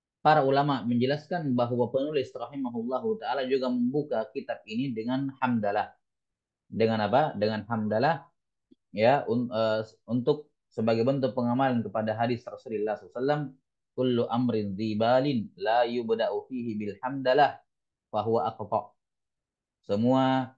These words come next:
apa namanya, eh, perkara penting yang tidak dimulai dengan hamdalah, maka itu terputus. Nah, maka itu ter-,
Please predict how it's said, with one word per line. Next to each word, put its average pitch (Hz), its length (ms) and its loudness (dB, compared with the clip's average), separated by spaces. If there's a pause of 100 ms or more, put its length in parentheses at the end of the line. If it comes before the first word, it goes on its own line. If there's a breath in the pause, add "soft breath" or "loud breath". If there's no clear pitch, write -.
(440)
apa 101 240 0
namanya, 117 600 0 (1800)
eh, 110 420 2 (120)
perkara 123 600 2 (260)
penting 120 500 0
yang 110 320 -2
tidak 113 340 2
dimulai 113 720 2
dengan 104 360 -10
hamdalah, 127 520 0 (400)
maka 104 340 -2
itu 107 140 -2
terputus. 92 760 -10 (580)
Nah, 87 280 -8 (480)
maka 101 260 -6
itu 110 140 0
ter-, 123 280 0